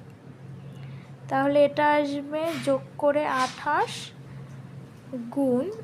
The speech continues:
এটা আসবে বিয়োগ করে সাত। তাহলে এদের যদি রুট করি, আহ, তাহলে রুটের মধ্যে দেখা যায়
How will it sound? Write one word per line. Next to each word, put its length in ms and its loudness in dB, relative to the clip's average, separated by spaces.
এটা 340 -2
আসবে 500 -2
বিয়োগ 340 -4
করে 240 0
সাত। 440 -2
তাহলে 500 -2
এদের 360 0
যদি 340 -2
রুট 260 0
করি, 380 -2
আহ, 1500 -8
তাহলে 540 2
রুটের 320 0
মধ্যে 300 0
দেখা 280 -2
যায় 260 2